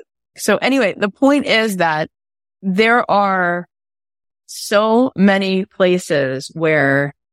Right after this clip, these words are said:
you're just walking further than you need to. You're carrying more weight than you need to because you don't trust yourself. And because you don't trust yourself and because you don't then raise your standard, it's just this never-ending cycle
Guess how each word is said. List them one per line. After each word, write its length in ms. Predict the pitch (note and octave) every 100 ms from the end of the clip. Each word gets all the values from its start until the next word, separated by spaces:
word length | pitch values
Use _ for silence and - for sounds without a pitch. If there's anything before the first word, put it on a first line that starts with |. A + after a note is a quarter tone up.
| _ _ _ _ -
you're 240 | E3 E3
just 640 | D#3+ D3+ E3 E3+ G3 -
walking 680 | D3 D3+ D#3+ - F#3 F#3 F#3+ - _ _ _ _ _
further 380 | F#3+ F3 F3+ F3
than 140 | F#3
you 100 | F#3
need 200 | E3 D#3+
to. 340 | - D3 D3+ D3
You're 120 | D#3+
carrying 400 | D#3 F3+ E3 E3+
more 160 | E3+ E3+
weight 240 | E3 E3
than 140 | E3+ F3
you 80 | E3+
need 200 | C#3+ C3+
to 340 | C#3 C3+ D3+ _ _ _ _ _ _ _
because 440 | F#3+ E3+ F3+ E3 F3
you 80 |
don't 140 | F3 E3
trust 300 | F3 E3 -
yourself. 420 | C#3 - - - _ _ _ _ _ _ _ -
And 100 | E3+
because 260 | E3+ F#3
you 80 | F#3+
don't 160 | F3+ E3
trust 320 | A3+ A3+ -
yourself 440 | E3+ - C#3+ C#3+
and 100 | -
because 260 | D#3 E3+ D#3
you 80 | D3+
don't 240 | D3+ C#3+ -
then 340 | D#3 C#3+ C#3+ -
raise 260 | D#3+ D3
your 100 | C#3+
standard, 680 | - F#3+ F#3 D#3+ A#2+ C3+ F#3+ _ _ _ _ _
it's 240 | - E3 -
just 180 | F#3 -
this 200 | E3+ F3
never-ending 680 | F3 F3 F3 E3+ D#3+ D3+ D3
cycle 580 | E3+ D#3 D#3+ - -